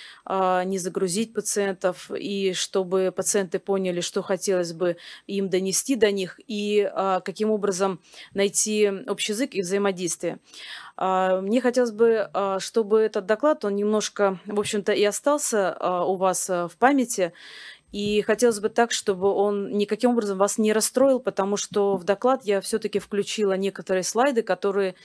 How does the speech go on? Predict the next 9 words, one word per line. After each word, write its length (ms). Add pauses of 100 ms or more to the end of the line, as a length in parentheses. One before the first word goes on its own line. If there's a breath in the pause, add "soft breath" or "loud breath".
(280 loud breath)
вы 160
увидите, 500
и, 140
возможно, 460
они 180
могут 320
расстроить, 720
а, 220
но, 400